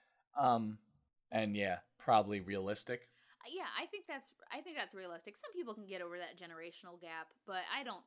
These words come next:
Speaker 2: I don't know if that would have worked out for him. I don't know. Maybe. But, um,
Speaker 1: Mm-hmm.
Speaker 2: she's nice to the kids. She, you know,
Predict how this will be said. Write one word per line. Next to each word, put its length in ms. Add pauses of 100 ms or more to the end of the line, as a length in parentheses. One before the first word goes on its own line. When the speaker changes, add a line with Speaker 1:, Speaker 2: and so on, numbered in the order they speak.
Speaker 2:
I 80
don't 140
know 80
if 80
that 140
would 80
have 100
worked 220
out 140 (100)
for 580
him. 220 (120)
I 80
don't 140 (100)
know. 120 (240)
Maybe. 340 (380)
But, 180 (720)
um, 440 (320)
Speaker 1:
Mm-hmm. 160
Speaker 2:
she's 300
nice 360
to 80
the 80
kids. 1040
She, 720 (960)
you 160
know, 120